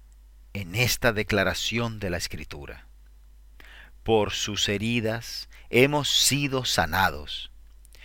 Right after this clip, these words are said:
Isaías cincuenta y tres cinco, Biblia de las Américas. Dios se refiere aquí al pecado como una enfermedad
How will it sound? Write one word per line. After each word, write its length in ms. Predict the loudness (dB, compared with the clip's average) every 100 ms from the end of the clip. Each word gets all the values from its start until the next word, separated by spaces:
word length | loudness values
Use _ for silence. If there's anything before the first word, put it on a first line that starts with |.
| -4
Isaías 600 | 0 6 8 8 6 4
cincuenta 580 | 2 -2 -4 -4 -4 -6
y 60 | -6
tres 300 | -2 -2 -2
cinco, 640 | -4 -4 -6 -12 -16 -18 -20 -20 -20 -20 -20 -20 -20 -20 -16
Biblia 420 | 0 2 2 0
de 100 | 0
las 160 | 0 -2
Américas. 720 | -4 -6 -8 -10 -14 -16 -18 -20 -20 -20 -20 -20 -20 -20 -20 -20 -20 -20 -20 -16
Dios 440 | -2 4 6 6
se 120 | 6
refiere 340 | 6 4 4 4
aquí 220 | 4 6
al 100 | 6
pecado 480 | 6 2 4 2 0
como 240 | -4 -6
una 140 | -6 -6
enfermedad 600 | -4 -4 -2 2 2